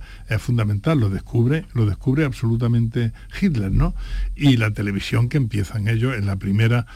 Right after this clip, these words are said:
emisión de televisión que se hace en el mundo, que es un invento alemán como tantos otros, la primera es una, una retransmisión de los Juegos Olímpicos de mil novecientos treinta y seis.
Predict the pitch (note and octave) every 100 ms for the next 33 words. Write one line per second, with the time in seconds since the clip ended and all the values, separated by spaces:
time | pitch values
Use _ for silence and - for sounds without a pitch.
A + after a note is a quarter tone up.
0 | - - A#2+ A2+ A2 - B2 A#2+ A2+ A2
1 | A2 G#2+ G2+ C#3+ B2+ A2 - G2+ G2 G#2+
2 | A2 B2+ D#3+ C3+ E3+ G#2 E2 - G2+ F#2+
3 | G#2+ G#2 G#2 - - - - G2 B2 E3
4 | C3 G2 G2 G#2+ A2+ B2 C#3+ C3+ C#3 D#3
5 | - - - - G#2 G#2 G#2+ A#2+ B2+ C#3
6 | - D3+ B2 C3 C#3+ - C3 B2 B2 A#2+
7 | A#2 A#2 A#2 A#2+ A2+ B2 B2+ C3+ A2+ A2+
8 | G#2+ A2+ A#2+ A#2 B2+ C3+ B2 G#2 G#2 G#2+
9 | G2+ A#2 A2 - G#2 G#2+ B2 - C#3+